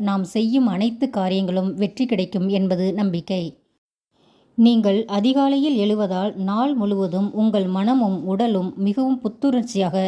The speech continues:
இருக்கும். அதிகாலையில் எழுந்து உங்கள் நாளை துவங்குவதால் அவசரமின்றி வேலைகளை பார்க்க முடியும். அதனால் உங்களுக்கு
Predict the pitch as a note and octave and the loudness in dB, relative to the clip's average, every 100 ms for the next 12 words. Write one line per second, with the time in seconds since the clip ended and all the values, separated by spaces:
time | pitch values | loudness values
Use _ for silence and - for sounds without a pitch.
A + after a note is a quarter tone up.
0 | - G#3+ F#3 F#3 F3 D3 - C#3 - _ | 0 -2 -2 -4 -4 -4 -8 -14 -14 _
1 | _ _ - G#3+ G#3 B3 C4+ C4 C4+ D4 | _ _ 0 2 4 4 2 2 0 0
2 | G#3+ A3 G#3 G3 G#3 A3+ A3+ G3+ G3 G3+ | 0 0 0 -2 0 0 0 0 -2 -2
3 | C4 B3 A#3 G#3+ A#3 G#3+ F3 F3+ F3+ - | -2 -2 0 0 2 0 0 0 -2 -2
4 | F#3+ A#3+ A#3+ B3+ F#3+ F3+ E3+ F#3+ F3 F#3+ | -2 -2 0 0 0 -2 -2 -2 0 0
5 | A3+ B3 F#3+ F3+ F#3+ F#3 - F3+ F3+ F3 | 2 0 0 -2 -2 -4 -2 -2 -2 0
6 | F#3 F3 - - _ G3+ F#3 G3+ A3 B3+ | 0 -2 -4 -18 _ -4 -2 0 2 2
7 | G3 F3+ F3+ F3+ | 0 0 -2 0